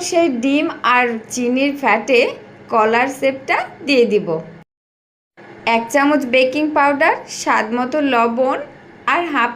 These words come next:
কাপ সয়াবিন তেল। এটাকে এখন ভালো করে ফ্যাট করব। এটা যখন ভালোভাবে ফ্যাট হয়ে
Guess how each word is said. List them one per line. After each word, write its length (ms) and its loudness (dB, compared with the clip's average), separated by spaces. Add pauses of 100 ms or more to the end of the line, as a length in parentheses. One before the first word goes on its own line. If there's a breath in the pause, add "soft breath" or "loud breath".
কাপ 240 0 (300)
সয়াবিন 500 2 (100)
তেল। 200 -2 (500)
এটাকে 320 -4 (100)
এখন 280 -4 (400)
ভালো 340 2 (120)
করে 200 2 (100)
ফ্যাট 240 0 (100)
করব। 280 0 (2000)
এটা 200 -2 (120)
যখন 260 -2
ভালোভাবে 480 0 (100)
ফ্যাট 220 2
হয়ে 160 -2